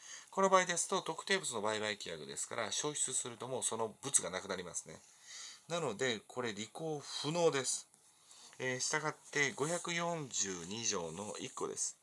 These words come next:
えー、次に掲げる場合には債権者は前条の催告、さっき見た五百四十一条ですね。催告することなく、直ちに契約の解除することができるということで一号です。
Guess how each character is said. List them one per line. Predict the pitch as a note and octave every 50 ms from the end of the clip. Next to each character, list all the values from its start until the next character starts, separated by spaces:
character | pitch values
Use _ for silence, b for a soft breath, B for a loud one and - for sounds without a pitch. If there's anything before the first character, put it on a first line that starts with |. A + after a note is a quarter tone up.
| B B B B B B B B B B B B B B
え | - B2+ B2+
ー、 |
次 | - - F3 G3
に | F#3+ E3
掲 | - C#3 B2 - B2 B2
げ | B2 A#2+
る | A#2
場 | A2+ A#2 A2+
合 | A2
に | G#2 G2
は | F#2+
債 | - - A2 G#2+
権 | G2+ - G2+ G2+ F#2+
者 | - - F2
は | F#2 F#2+ -
前 | A#2 C#3 C#3+ C3+
条 | G#2+ G2+ F#2+
の | F2 F2
催 | - - G2+ F2+
告、 | - - - - - - - -
さ | - A2+
っ | G2+
き | - F2
見 | F2+
た | E2+ G2+
五 | F#2+ G#2+ A2+
百 | A2+ G#2+ -
四 | A2 A2 G#2 G2
十 | -
一 | G2+ G2+ - - -
条 | C2 -
で | -
す | - -
ね。 | C#3+
催 | C#3+ - - D#3 D3 C3
告 | - B2 - -
す | - A#2
る | B2 A2+
こ | A#2
と | A2 A#2+ A2
な | A#2 -
く、 | - F3+ E3+ - B B B B B B B B
直 | C3 B2 A2+ G#2
ち | - - C#3+
に | C#3 B2+
契 | - B2
約 | A#2+ A#2 - A2+ A2+
の | A2+ A2
解 | - A#2 A#2 G2+
除 | F#2+ F#2
す | - -
る | G2 F#2
こ | F#2 F#2
と | F2 F2
が | F2 E2+
で | E2 E2
き | E2 D#2+
る | D#2+ D#2
と | - F2
い | E2+
う | F2
こ | -
と | B2+ B2+
で | G#2+ F#2
一 | F#2 - - G#2
号 | G#2 D#2
で | - -
す。 | - - -